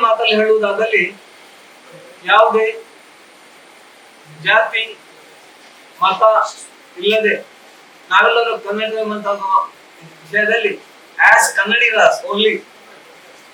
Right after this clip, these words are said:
to get together, to garner our support, to work for the betterment of the community. It has been established on twenty-five thousand, twenty-five years back.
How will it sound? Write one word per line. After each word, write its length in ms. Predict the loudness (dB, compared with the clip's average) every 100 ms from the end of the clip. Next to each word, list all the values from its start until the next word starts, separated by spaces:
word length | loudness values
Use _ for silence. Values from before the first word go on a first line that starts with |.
| -8
to 60 | -2
get 120 | 0 0
together, 340 | -4 -4 -4 -6 -10 -20 -20 -20 -20 -20 -20 -20 -20 -20 -16 -4
to 80 | -4 -4 -12 -16 -20 -12 -2
garner 360 | 2 2 2 0
our 140 | -2 -2 -4
support, 380 | -4 -2 -2 -4 -14 -20 -20 -20 -20 -20 -20 -20 -20 -20 -20 -20 -20 -20 -20 -20 -20 -20 -20 -20 -20
to 40 | 0 4
work 160 | 4 4
for 100 | 2 2
the 60 | 0 -2
betterment 360 | -4 -4 -10 -10
of 60 | -8
the 60 | -8 -8
community. 400 | -12 -10 -10 -10 -14 -20 -20 -20 -20 -20 -20
It 80 | -8 -6
has 80 | -4
been 120 | -4 -6
established 440 | -4 -4 -4 -8 -10
on 60 | -12 -14 -20 -6
twenty-five 440 | -6 -4 -4 -4 -4
thousand, 240 | -10 -14 -18
twenty-five 400 | -18 -12 -6 -4
years 160 | -4 -2
back. 120 | 0